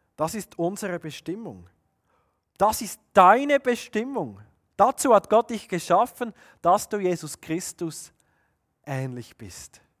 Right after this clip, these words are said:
Man sagt dem auch manchmal, das ist das Wachstum im Glauben.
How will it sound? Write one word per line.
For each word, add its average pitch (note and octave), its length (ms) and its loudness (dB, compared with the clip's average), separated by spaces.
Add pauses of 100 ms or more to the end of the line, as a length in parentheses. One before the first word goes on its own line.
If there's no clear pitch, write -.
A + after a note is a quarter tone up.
(1080)
Man C#3 480 -6
sagt F3+ 400 4
dem F3 280 -2
auch D#3+ 540 0 (240)
manchmal, C#3+ 400 -6
das D3 160 -10
ist E3 160 -12
das C3+ 180 -12
Wachstum D#3 580 -4
im C3+ 280 -12
Glauben. A#2 800 -4